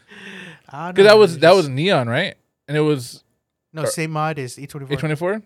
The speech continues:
Speaker 1: Yeah.
Speaker 2: It seemed, like, so hard to, trying to, so hard to be an A twenty-four movie, and it's just
Speaker 1: Yeah.
Speaker 2: kinda like, uh.
Speaker 1: Yeah, I don't know.
Speaker 2: But yeah.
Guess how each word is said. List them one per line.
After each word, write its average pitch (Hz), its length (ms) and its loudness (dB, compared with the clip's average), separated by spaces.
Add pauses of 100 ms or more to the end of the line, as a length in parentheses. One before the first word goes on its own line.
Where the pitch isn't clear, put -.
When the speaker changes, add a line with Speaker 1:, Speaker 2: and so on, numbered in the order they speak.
(140)
Speaker 1:
Yeah. 135 120 -16
Speaker 2:
It 135 100 -6
seemed, 185 240 -8
like, 139 160 -6
so 165 460 0
hard 139 500 -4
to, 127 120 -20 (260)
trying 151 320 -2
to, 123 180 -12
so - 180 -6
hard 135 140 -2
to 135 60 -6
be 127 80 -10
an 123 60 -10
A 120 80 -8
twenty-four 110 340 -12
movie, 127 260 -8
and 120 100 -10
it's 113 140 -10
just 120 140 -10
Speaker 1:
Yeah. 117 40 -16
Speaker 2:
kinda 113 180 -10
like, 92 220 -14
uh. 67 260 -14 (520)
Speaker 1:
Yeah, 113 320 -16
I 120 60 -20
don't 139 120 -16
know. 120 220 -16 (140)
Speaker 2:
But - 100 -14
yeah. 80 200 -14